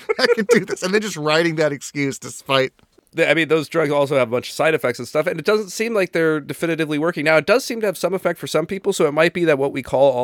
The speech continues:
Speaker 2: Alzheimer's more broadly is actually a series of smaller things, some of which amyloid beta plaques are causing problems, some of which amyloid beta plaques, uh, you know, are the result of problems. Whatever it is,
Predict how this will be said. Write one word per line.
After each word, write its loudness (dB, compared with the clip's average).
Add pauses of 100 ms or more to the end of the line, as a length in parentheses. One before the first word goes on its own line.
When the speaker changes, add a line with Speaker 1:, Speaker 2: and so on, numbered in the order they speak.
Speaker 2:
Alzheimer's 0
more 2
broadly 2
is 0
actually 0
a -2
series -6
of -8
smaller 2
things, 0
some 2
of 2
which -2
amyloid 0
beta 0
plaques 0
are -2
causing 4
problems, 2
some 4
of 4
which 0
amyloid 0
beta 0
plaques, 0
uh, -4
you -4
know, 0
are 0
the -6
result 0
of -6
problems. 0 (440)
Whatever 2
it -4
is, -2